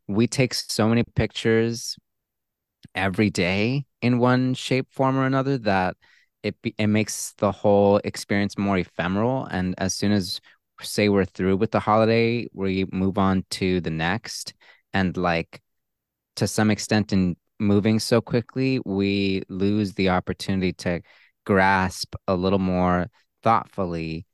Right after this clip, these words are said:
just what it is that's going on and, like, how we're all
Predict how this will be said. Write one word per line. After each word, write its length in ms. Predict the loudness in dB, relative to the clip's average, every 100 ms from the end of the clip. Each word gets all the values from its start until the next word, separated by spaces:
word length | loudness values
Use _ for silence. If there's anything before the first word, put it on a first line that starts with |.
| _
just 220 | -6 -6 -4
what 260 | 0 2
it 80 | 2
is 320 | 2 2 0
that's 220 | -2 -6 -6
going 320 | -2 0 0
on 480 | 0 0 -2 -6 -10
and, 320 | -8 -6 -6 -4
like, 400 | -4 -6 -10 -20 _ _
how 840 | -12 -2 0 2 4 4 2 0 -6
we're 240 | -6 0 2
all 200 | 0